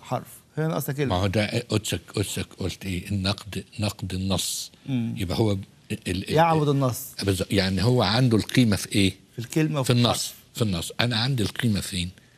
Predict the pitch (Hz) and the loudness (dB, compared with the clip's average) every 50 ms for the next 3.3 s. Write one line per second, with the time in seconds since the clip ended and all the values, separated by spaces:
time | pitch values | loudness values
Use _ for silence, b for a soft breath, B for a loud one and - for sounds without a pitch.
0 | _ _ 117 110 - - 123 123 120 113 110 - 110 - - - 110 107 110 107 | _ _ -10 -10 -6 -2 -2 0 0 0 -2 -2 -2 -2 -2 -2 -2 -2 -4 -6
1 | - - 113 113 104 - - 165 147 - - 196 98 - - - 76 76 - _ | -2 2 2 4 4 2 0 -2 -4 0 0 0 0 0 -4 -6 -8 -10 -14 _
2 | _ _ _ _ _ - 123 131 135 131 117 120 165 165 170 202 196 - 160 135 | _ _ _ _ _ -2 0 2 2 2 4 4 4 4 4 4 4 0 0 2
3 | 175 202 - 156 151 131 | 0 0 0 0 -2 -4